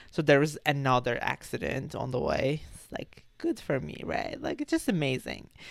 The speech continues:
This always questions me that, like, there are so many questionable drivers out there who has a license, and that surprises me, honestly. So anyways, yeah, we finally get to the <laughs> destination, right?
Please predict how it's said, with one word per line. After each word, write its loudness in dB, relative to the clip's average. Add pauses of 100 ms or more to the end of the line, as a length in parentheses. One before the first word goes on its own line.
(220)
This -2
always 10
questions 4
me 0
that, 10
like, 6 (560)
there 10
are 8
so 4
many 2
questionable 4
drivers 8 (400)
out 6
there 6
who 0
has 2
a 4
license, -4
and 0
that 8
surprises 2
me, -8
honestly. -2 (480)
So 10
anyways, 8
yeah, 12
we 2
finally 6
get 6
to 2
the 2
<laughs> 12
destination, 6
right? 6